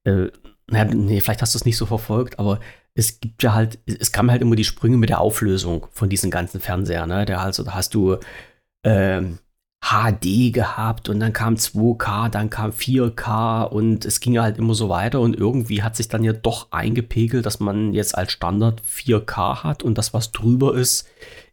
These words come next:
ist gar nicht mehr so, ja, äh, groß zu finden im Fernsehmarkt. Also irgendwie wurde das dann halt wieder runterskaliert. Aber die, die, die Auflösung, das war ja halt immer noch so ein Punkt, womit jetzt viele versucht haben, in den,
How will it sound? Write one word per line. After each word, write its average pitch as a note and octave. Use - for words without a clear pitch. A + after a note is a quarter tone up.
ist -
gar A2
nicht A2+
mehr G2+
so, A2+
ja, G2+
äh, -
groß A#2+
zu -
finden A2+
im G#2+
Fernsehmarkt. G#2
Also G#2
irgendwie A2
wurde A2+
das G#2+
dann G#2
halt G#2+
wieder A#2
runterskaliert. A#2
Aber F#2+
die, A2+
die, A2+
die A2+
Auflösung, A2+
das -
war F#2+
ja G2
halt G#2
immer G#2+
noch G#2
so -
ein G2+
Punkt, A2+
womit G#2
jetzt -
viele G#2
versucht -
haben, F2+
in G2
den, F#2+